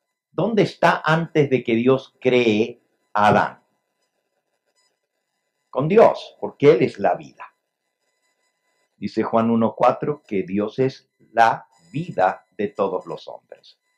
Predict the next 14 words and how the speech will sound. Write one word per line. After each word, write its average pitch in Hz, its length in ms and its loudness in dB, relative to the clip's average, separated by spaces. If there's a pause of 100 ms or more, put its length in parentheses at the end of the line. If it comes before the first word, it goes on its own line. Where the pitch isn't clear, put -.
(180)
Él 107 120 -4
es 120 160 -4
el 110 140 0
dador 113 440 2
de 98 120 -2
la 85 140 -2
vida. 76 360 -14 (280)
Y - 100 -20
Cristo 110 380 -6
dijo, 104 280 -2
"Yo 120 240 -2
soy 151 360 -2
la 87 200 -2
vida". - 360 -12